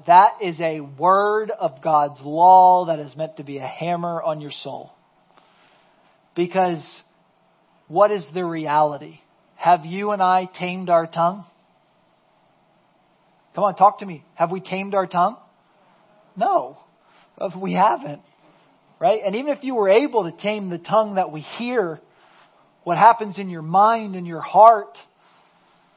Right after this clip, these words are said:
are still the words of your heart. I love what the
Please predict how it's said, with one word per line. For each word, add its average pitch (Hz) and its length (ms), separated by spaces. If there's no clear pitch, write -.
are 147 100
still 202 320
the 190 100
words 170 400
of 147 120
your 151 80
heart. 165 200
I 151 40
love 165 180
what 175 140
the 156 80